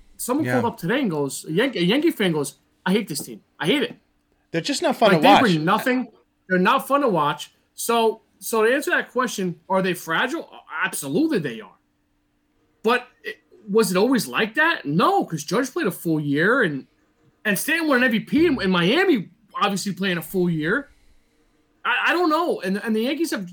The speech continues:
Speaker 1: uh, uh, has fired their, their old training and weightlifting staff 'cause it's got so ridiculous.
Speaker 2: Yeah.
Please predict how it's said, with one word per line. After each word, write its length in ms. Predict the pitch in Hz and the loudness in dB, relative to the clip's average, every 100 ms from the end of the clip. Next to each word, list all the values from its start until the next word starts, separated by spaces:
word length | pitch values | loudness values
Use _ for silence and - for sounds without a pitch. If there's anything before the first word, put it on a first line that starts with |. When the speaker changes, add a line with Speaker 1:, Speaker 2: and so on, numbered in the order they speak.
| 202 | -4
Speaker 1:
uh, 40 | |
uh, 400 | 208 202 202 - | -2 0 -2 -2
has 200 | 180 185 | -6 -6
fired 520 | - - 247 392 277 156 | -8 -4 -2 0 0 -2
their, 140 | 156 | -4
their 220 | 147 160 | -2 -2
old 200 | 151 147 | -2 -4
training 380 | - 175 160 156 | -4 -4 -2 -4
and 160 | 143 139 | -6 -4
weightlifting 500 | 165 165 156 151 135 | -6 -6 -8 -10 -10
staff 380 | - 143 127 - | -4 -4 -4 -4
'cause 160 | 160 | -4
it's 100 | 139 | -4
got 220 | - 151 - | -4 -4 -2
so 160 | 165 | -4
ridiculous. 720 | 151 139 147 143 127 - - | -2 -2 -4 -6 -12 -8 -8
Speaker 2:
Yeah. 220 | 120 110 | -6 -8